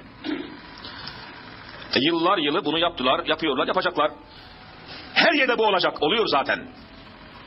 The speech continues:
Ve şimdi dünyada Müslümanları terörün içinde göstermeye çalışıyorlar. İslami terör odakları diye bir kelime uydurdu kafir Amerika.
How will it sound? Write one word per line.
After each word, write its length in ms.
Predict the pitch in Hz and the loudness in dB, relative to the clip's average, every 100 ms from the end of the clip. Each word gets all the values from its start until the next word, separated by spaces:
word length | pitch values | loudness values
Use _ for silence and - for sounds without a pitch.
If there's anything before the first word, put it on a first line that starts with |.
| - - - | -16 -14 0
Ve 100 | 196 | 2
şimdi 560 | 220 320 254 277 277 - - - - - | 2 2 2 0 -2 -12 -18 -20 -14 -2
dünyada 680 | 240 226 233 233 240 277 262 - - - - | 0 4 6 6 6 4 2 -8 -16 -18 -2
Müslümanları 920 | - 220 220 214 214 208 208 277 277 - - - - - - - - - - - | -2 0 2 4 4 4 6 4 2 -4 -14 -16 -16 -18 -18 -16 -14 -14 -14 0
terörün 360 | 180 220 233 254 | 4 4 4 2
içinde 420 | 226 - 226 240 | 2 0 2 2
göstermeye 460 | 220 - 196 180 170 | 2 2 2 2 2
çalışıyorlar. 540 | 170 156 147 131 110 - - - - | 2 2 2 4 2 -2 -16 -4 0
İslami 640 | 208 220 226 220 254 262 | 2 4 4 4 2 2
terör 200 | 220 247 | 4 4
odakları 440 | 214 208 202 196 | 4 2 4 0
diye 140 | 190 240 | 2 2
bir 80 | 220 | 2
kelime 220 | 220 233 | 2 2
uydurdu 320 | 214 196 185 175 | 2 0 2 2
kafir 200 | 165 160 | 4 2
Amerika. 320 | 139 131 | 2 0